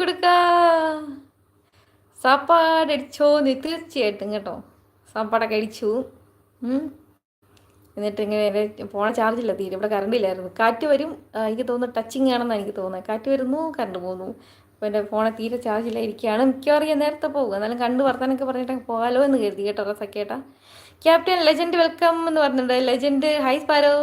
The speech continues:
എന്ന് വിളിക്കുന്നു. കുരുവയാക്കിയല്ലേ, അല്ലേ ക്യാപ്റ്റനെ കുരുവയാക്കിയിരിക്കുന്നു.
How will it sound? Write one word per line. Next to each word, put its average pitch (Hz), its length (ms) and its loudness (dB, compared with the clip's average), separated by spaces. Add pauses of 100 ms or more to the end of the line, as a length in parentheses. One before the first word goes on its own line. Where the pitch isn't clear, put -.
(160)
എന്ന് 254 160 -2
വിളിക്കുന്നു. 220 340 -6 (1600)
കുരുവയാക്കിയല്ലേ, 254 760 2
അല്ലേ 220 140 0
ക്യാപ്റ്റനെ 247 440 0
കുരുവയാക്കിയിരിക്കുന്നു. 208 960 -6